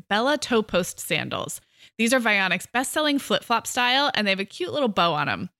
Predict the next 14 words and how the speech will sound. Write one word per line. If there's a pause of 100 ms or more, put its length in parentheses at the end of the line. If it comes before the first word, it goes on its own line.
(240)
They
come
in
nine
great
colors,
but
Katie
chose
a
versatile
black
patent
leather.